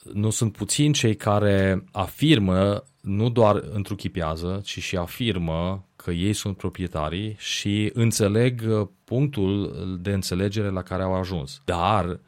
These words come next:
ca unul care încerc să-mi formez o gândire sau să-mi asum adevărul prin ceea ce Dumnezeu spune,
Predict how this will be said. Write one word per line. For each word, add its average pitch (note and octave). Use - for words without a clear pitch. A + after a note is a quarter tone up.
ca -
unul A2+
care G2+
încerc G#2+
să-mi G#2
formez G2+
o A2+
gândire G2
sau F#2+
să-mi F#2
asum A2+
adevărul G2
prin F#2
ceea G2+
ce G2+
Dumnezeu F#2+
spune, D#2+